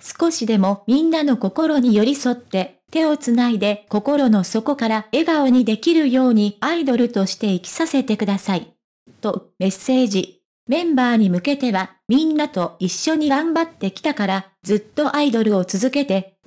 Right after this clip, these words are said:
たくさんのファンのみんなに囲まれて幸せになれてる、と感謝した。昨年十一月に岸と平野と神宮寺は二十二日付でグループを脱退することが発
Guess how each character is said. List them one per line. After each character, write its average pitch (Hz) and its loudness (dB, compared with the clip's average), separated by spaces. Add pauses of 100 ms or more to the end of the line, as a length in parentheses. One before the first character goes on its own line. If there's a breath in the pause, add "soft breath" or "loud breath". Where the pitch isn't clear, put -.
た 185 -4
く - -12
さ 294 -2
ん 262 4
の 190 2
フ 269 -6
ァ 294 0
ン 277 4
の 202 2
み 254 4
ん 330 2
な 320 0
に 302 -2
囲 185 -2
ま 285 0
れ 240 0
て 180 -6
幸 294 0
せ 311 -2
に 294 2
な 294 2
れ 269 0
て 247 -4
る、 185 -4
と 220 -6
感 262 2
謝 220 -2
し - -10
た。 156 -8 (380)
昨 233 -2
年 269 4
十 302 4
一 330 2
月 277 -2
に 294 2
岸 - -6
と 180 -4
平 311 0
野 311 -4
と 285 0
神 262 2
宮 285 2
寺 196 0
は - -4
二 285 0
十 262 4
二 208 6
日 269 0
付 247 -2
で 262 2
グ 285 2
ル 320 4
ー 320 4
プ 202 2
を 180 -2
脱 190 -6
退 320 -2
す 269 -2
る 254 0
こ 254 -2
と 247 -2
が 202 -2
発 190 -6